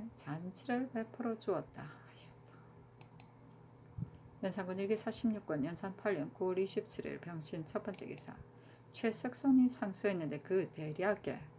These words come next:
신의 아비 최유가 처음 태종대왕을 섬겨서 종실과 인연이 맺어 직위와 품계를 얻었으며,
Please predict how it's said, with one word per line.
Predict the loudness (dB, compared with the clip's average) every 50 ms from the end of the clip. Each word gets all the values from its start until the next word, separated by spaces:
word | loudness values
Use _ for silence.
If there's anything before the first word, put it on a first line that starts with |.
| -18 -18 -18 -18 -16 -12
신의 | -4 0 2 2 4
아비 | 4 4 4 4 2 2 0
최유가 | -2 -2 0 2 2 2 2 0 -2 -2 -4 -4
처음 | -4 -2 -2 -2 -2 -4
태종대왕을 | -2 0 0 2 2 0 0 0 0 0 0 0 -2 -6
섬겨서 | -6 -6 -4 -4 -4 -4 -2 -2 -4 -4
종실과 | -4 -4 -4 -2 -2 -2 0 2 2 4 4 4 2
인연이 | 2 2 0 0 0 -2 0
맺어 | 0 0 0 0 -2 -2 -2 -4 -4
직위와 | -4 -4 -4 0 4 6 6 8 8 6 4 2 0
품계를 | -4 -4 -2 -2 0 0 2 4 4 4 4 2
얻었으며, | 0 -4 -2 -2 -2 -4 -2 0 0 2 2 0